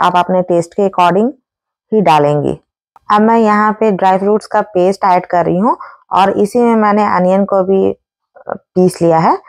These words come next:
तो मैं इसको, इन सबको इसमें ऐड कर रही हूँ।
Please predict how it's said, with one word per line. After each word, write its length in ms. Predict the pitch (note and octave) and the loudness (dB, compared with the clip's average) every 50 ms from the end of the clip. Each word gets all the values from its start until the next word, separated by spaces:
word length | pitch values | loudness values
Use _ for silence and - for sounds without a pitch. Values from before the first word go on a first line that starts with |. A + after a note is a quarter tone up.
| - - _ _ _ - | -20 -20 _ _ _ -4
तो 100 | F#3 F3+ | -2 0
मैं 240 | F3+ F3+ F3+ F3+ F3+ | 0 2 2 2 0
इसको, 400 | F3+ F3+ - - - - - - - - | 0 -2 -6 -14 -8 -6 -6 -4 -2 0
इन 180 | F3+ F3+ F3+ F3+ | 0 0 0 0
सबको 380 | E3+ - F#3 F3+ - - F#3 F3+ | -2 -4 -6 -6 -4 -2 0 0
इसमें 260 | F3 E3 E3+ E3+ E3 | 0 0 0 0 0
ऐड 220 | D#3+ D#3 D#3 D#3 | 0 0 -2 -2
कर 180 | - - E3+ E3 | -2 -4 -2 0
रही 120 | E3 E3+ | 0 0
हूँ। 160 | F#3+ A3+ D4 | 0 0 -2